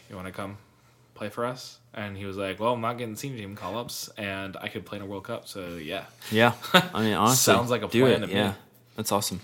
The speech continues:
Speaker 1: It's kind of a similar thing to, I mean, not the World Cup part, but it's a similar thing to, uh, Justin Meram. He used to play for the Crew and Atlanta United. Now he plays for Real Salt Lake.
Speaker 2: Gotcha.
Speaker 1: But he plays for Iraq.
Speaker 2: Oh,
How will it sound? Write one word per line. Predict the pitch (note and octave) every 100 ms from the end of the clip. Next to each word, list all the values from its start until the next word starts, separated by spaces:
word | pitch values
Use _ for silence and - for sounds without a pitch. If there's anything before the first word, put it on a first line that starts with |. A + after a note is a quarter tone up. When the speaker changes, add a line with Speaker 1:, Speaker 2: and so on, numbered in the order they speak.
| -
Speaker 1:
It's | B2+ A#2+
kind | D3
of | C3
a |
similar | - B2+ A#2
thing | B2 A2+ G#2+
to, | A#2 G#2+ G2+
I | G#2
mean, | A2 G#2+
not | G2+ F#2+ -
the |
World | F#2 F#2+ F2+
Cup | F2+
part, | - G2+
but | G2+
it's | -
a | -
similar | A2+ G#2
thing | F#2+ G#2 F#2+
to, | - G2+ F#2+
uh, | - F#2+ F2+ E2+ - _ - - - - _ _
Justin | - A#2 - B2+ G#2
Meram. | G#2 G#2+ C3 D3 - _ _ _ _ _ _ _ _ -
He | B2+
used | A2+
to |
play | B2 A2
for | G#2
the |
Crew | G#2 - C#3 C3+ C3 C3 C3 C3
and | A2
Atlanta | G#2 A2 A2
United. | G#2 G#2 A2+ A#2 A#2 A2+
Now | G#2+ G#2+
he |
plays | G2+ G#2+ G2
for | -
Real | G2+ G2 F#2+
Salt | G2+ -
Lake. | G2 G#2 G#2+ -
Speaker 2:
Gotcha. | F#2 - F#2+ G2+ -
Speaker 1:
But | G#2
he | A2
plays | G#2 - A2+ G2+ F#2+ - - -
for | - A#2 G2+ G2 G2 F#2+ G2 F#2 -
Iraq. | F#2 F2 - - _ _ _ _ _ _ F3+
Speaker 2:
Oh, | G#3 E2